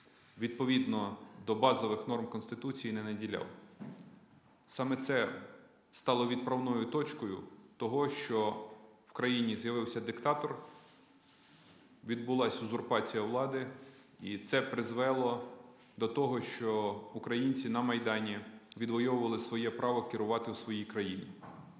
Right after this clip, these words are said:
В тому числі і право не призначати у владу тих, які б допомагали Януковичу, які були його правими, лівими руками і ногами.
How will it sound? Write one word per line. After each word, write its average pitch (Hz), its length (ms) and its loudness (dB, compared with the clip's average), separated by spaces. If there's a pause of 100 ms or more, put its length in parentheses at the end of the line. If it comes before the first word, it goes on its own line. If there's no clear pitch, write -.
(680)
В - 40 -20
тому 151 220 4
числі 135 320 -2
і 123 180 0
право 117 600 4 (440)
не 123 100 4
призначати 127 840 0 (180)
у 113 80 -4
владу 120 340 4
тих, 147 380 -2 (460)
які 117 220 0
б 110 60 -2
допомагали 131 640 4
Януковичу, 120 640 2
які 117 200 0
були 117 280 2
його 113 180 2
правими, 120 460 6
лівими 113 380 6
руками 120 400 2
і 113 40 2
ногами. 101 360 0